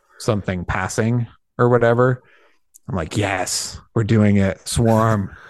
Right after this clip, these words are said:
you know? <laughs> And then he plays, like, what do you play? Like, Rouse,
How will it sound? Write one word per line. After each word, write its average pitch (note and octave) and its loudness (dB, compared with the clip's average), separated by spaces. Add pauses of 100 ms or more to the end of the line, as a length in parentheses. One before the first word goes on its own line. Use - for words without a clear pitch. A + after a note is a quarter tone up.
you A2+ 0
know? G2 -2
<laughs> D3+ 4 (640)
And C#3 0
then B2+ 2
he D#3+ 4
plays, C3 0
like, G2+ -2 (140)
what D3+ 0
do C3+ 0
you B2 -2
play? G#2 0
Like, F#2 -4
Rouse, A#2 0